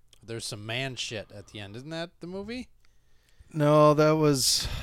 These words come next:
Speaker 1: Or is
Speaker 2: In
Speaker 1: that
Speaker 2: fact,
Speaker 1: Ed
Speaker 2: if
Speaker 1: Nor-
Speaker 2: I said man shit, that was talking about a movie that I did not care for. The Pride and Glory with Colin Farrell and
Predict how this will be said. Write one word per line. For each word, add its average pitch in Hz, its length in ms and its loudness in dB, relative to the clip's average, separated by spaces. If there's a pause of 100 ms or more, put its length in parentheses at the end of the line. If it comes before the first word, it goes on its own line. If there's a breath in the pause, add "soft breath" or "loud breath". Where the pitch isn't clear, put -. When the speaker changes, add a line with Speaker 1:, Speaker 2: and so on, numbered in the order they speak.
(1120 loud breath)
Speaker 1:
Or 127 60 -12
is 127 80 -8
Speaker 2:
In 139 60 0
Speaker 1:
that 110 80 -4
Speaker 2:
fact, 156 240 6
Speaker 1:
Ed 151 40 2
Speaker 2:
if 143 60 2
Speaker 1:
Nor- 170 120 8
Speaker 2:
I 190 40 10
said 196 260 6
man 143 320 2
shit, 113 500 -2
that 131 200 0
was 139 100 -2
talking 131 300 -2
about 120 220 0
a 110 40 -2
movie 117 280 -2
that 107 180 -4
I 101 100 -6
did 104 200 -8
not 107 240 -6
care 107 200 -8
for. - 380 -18
The 123 80 -16
Pride 117 360 -2
and 110 100 -6
Glory 117 440 -2 (320 soft breath)
with 117 140 -8
Colin 117 300 0
Farrell 123 460 2
and 101 200 -4